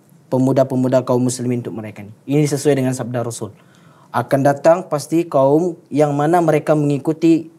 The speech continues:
tradisi orang kafir, budaya orang kafir. Naudzubillah. Dan Rasul pun pernah berka-, bersabda juga, "Man tasyabbah biqaumin fahuwa minhum."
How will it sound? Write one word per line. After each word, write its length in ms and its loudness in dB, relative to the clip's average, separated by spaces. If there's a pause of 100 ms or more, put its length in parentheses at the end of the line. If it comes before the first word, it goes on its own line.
(140)
tradisi 540 2
orang 240 2
kafir, 320 0
budaya 400 0
orang 240 -2
kafir. 340 -10 (1700)
Naudzubillah. 580 -4 (1160)
Dan 160 0
Rasul 380 0
pun 120 0
pernah 220 0
berka-, 360 2
bersabda 420 0
juga, 280 4
"Man 200 -4
tasyabbah 460 -4
biqaumin 460 -4
fahuwa 360 -4
minhum." 480 -4